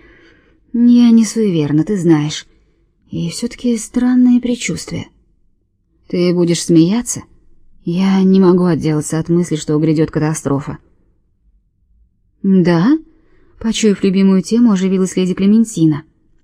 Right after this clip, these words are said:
«Никаких серьезных причин. Одни ощущения».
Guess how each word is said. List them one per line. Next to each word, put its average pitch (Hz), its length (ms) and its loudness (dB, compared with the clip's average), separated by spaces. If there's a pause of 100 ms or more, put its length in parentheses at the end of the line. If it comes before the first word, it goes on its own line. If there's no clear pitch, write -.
(1160)
«Никаких 240 580 4
серьезных 139 440 -6
причин. 143 400 -8 (680)
Одни 196 300 0
ощущения». 175 840 0